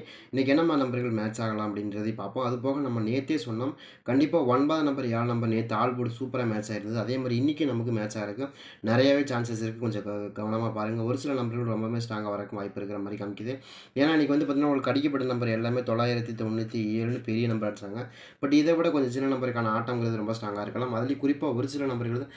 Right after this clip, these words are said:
நமக்கு வந்து சி போர்டுல ஒரு சில நம்பர் ரொம்ப ஸ்ட்ராங்கா இருக்கு. அது என்ன நம்பருங்கிறதை பார்த்தோம். அதே மாதிரி நேத்து கொடுத்ததுலயும் நம்ம நேத்து என்ன சொல்லி கொடுத்துருக்கோம், ஒரு சில நம்பர்கள் ரொம்ப ஸ்ட்ராங்கா பாருங்க. நேத்து வந்து தொள்ளாயிரத்தி தொண்ணூத்தி ஏழு வந்துச்சா,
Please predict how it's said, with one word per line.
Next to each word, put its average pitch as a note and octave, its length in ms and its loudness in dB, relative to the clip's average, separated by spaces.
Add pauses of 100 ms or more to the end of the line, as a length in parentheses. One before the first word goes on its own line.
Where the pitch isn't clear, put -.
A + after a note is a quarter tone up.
(200)
நமக்கு B2 280 0
வந்து C3 160 0
சி D3 240 -2
போர்டுல D3+ 340 2
ஒரு A#2+ 120 2
சில A#2 140 -4
நம்பர் A2 260 -2
ரொம்ப A2 160 -2
ஸ்ட்ராங்கா G#2 260 -6
இருக்கு. G#2 220 -6 (840)
அது C#3 180 4
என்ன C3+ 160 6
நம்பருங்கிறதை A#2+ 440 4
பார்த்தோம். A2 280 0
அதே C3 120 4
மாதிரி D3+ 220 4
நேத்து D#3+ 320 4
கொடுத்ததுலயும் C#3+ 440 2
நம்ம C3 140 2
நேத்து A#2 240 2
என்ன B2+ 100 0
சொல்லி B2 220 -2
கொடுத்துருக்கோம், A#2 460 0 (120)
ஒரு C3 140 2
சில C#3+ 180 -2
நம்பர்கள் B2+ 400 0
ரொம்ப A#2+ 160 0
ஸ்ட்ராங்கா A#2+ 340 -4 (800)
பாருங்க. A#2+ 280 4 (1200)
நேத்து A#2+ 280 2
வந்து C3+ 140 4
தொள்ளாயிரத்தி B2+ 320 6
தொண்ணூத்தி A#2+ 360 2
ஏழு A#2+ 180 4
வந்துச்சா, A2+ 360 0